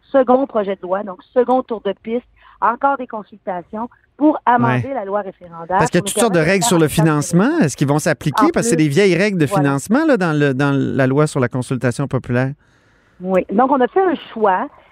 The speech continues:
Speaker 1: de, de, de le faire dans un, dans un seul instant,
Speaker 2: Oui.
Speaker 1: dans une, dans un seul moment, pour pouvoir aussi, euh,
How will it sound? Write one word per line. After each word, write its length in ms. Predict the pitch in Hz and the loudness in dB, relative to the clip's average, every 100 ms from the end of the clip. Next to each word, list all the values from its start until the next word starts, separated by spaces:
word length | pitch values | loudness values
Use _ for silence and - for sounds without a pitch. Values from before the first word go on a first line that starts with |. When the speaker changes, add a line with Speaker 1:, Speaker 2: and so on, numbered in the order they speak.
| _ _ | _ _
Speaker 1:
de, 200 | 214 202 190 | -4 -4 0
de, 240 | 202 190 190 | 2 2 0
de 60 | |
le 140 | 202 196 | 0 0
faire 380 | - 247 277 277 _ | 2 2 2 -4 _
dans 240 | 202 185 180 _ _ 180 190 | -8 -8 -8 _ _ -16 -6
un, 140 | 240 | -6
dans 320 | 202 190 185 190 | -4 -4 -4 -4
un 80 | 185 | -4
seul 260 | - 262 269 - | 2 2 2 -4
instant, 580 | 196 185 _ - 185 240 - | -6 -6 _ -6 -6 -6 -2
Speaker 2:
Oui. 220 | 127 135 | 2 2
Speaker 1:
dans 180 | 180 190 | -2 -12
une, 100 | 196 196 - 185 | -16 -16 -6 -4
dans 120 | 185 | -4
un 60 | 196 | -2
seul 160 | 247 240 | 2 4
moment, 320 | 208 196 180 196 226 | 4 2 2 -2 -4
pour 120 | 196 _ _ 196 | -12 _ _ -20
pouvoir 400 | 196 220 247 220 190 | -2 0 2 -2 -12
aussi, 320 | 165 - 262 _ _ _ 185 | -20 -12 -12 _ _ _ 0
euh, 180 | 185 | 2